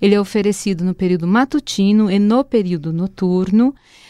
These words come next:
A avaliação que é feita, ela é feita de uma maneira global, então de toda a proposta curricular do curso. Então essas estrelas, elas se referem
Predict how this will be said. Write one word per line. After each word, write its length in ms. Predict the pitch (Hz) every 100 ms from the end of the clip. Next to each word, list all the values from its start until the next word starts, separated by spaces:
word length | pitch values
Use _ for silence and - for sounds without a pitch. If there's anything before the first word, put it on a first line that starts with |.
| - -
A 240 | 220 240
avaliação 920 | 226 220 208 196 190 - 196 185 165 160
que 140 | -
é 120 | 175 175
feita, 500 | - 180 160 160 175
ela 260 | 175 175
é 140 | 180 175
feita 360 | - 185 175 170
de 120 | 185
uma 100 | 180
maneira 380 | 180 180 180 165
global, 800 | 202 233 196 170 160 175 196 196
então 260 | 190 185
de 160 | 175 -
toda 200 | 214 220
a 20 |
proposta 680 | - 208 - 190 208 208 202
curricular 680 | - 185 190 175 160 160 165
do 120 | 196
curso. 560 | - 185 196 220 - 240 - - -
Então 280 | 202 214
essas 400 | 220 262 - 175
estrelas, 680 | 180 - - 226 247 214 180
elas 220 | 185 190
se 100 | 190
referem 600 | 185 190 - 196 208 233